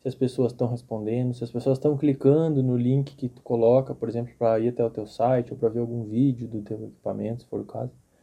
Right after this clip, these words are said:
Isso vai te ajudar a medir o resultado do teu trabalho.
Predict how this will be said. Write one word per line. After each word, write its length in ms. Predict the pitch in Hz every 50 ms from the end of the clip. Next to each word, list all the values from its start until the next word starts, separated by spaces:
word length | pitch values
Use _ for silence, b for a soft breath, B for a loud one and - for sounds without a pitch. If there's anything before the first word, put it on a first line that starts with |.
| _ _ _ _ _ _ _ _ _ _
Isso 240 | - 127 135 - 147
vai 180 | 143 143 143 143
te 100 | 143 160
ajudar 500 | 147 147 147 135 127 131 135 147 139 - _ _ _ _
a 80 | - 131
medir 600 | 135 143 156 170 160 139 143 165 190 196 196 - - _ _ _ _ _ _ _
o 80 | - 123
resultado 760 | 113 143 160 175 170 190 190 180 180 - 143 139 143 143 147
do 120 | 156 160
teu 200 | 156 160 160 151
trabalho. 480 | 151 - 170 175 175 165 143 127 117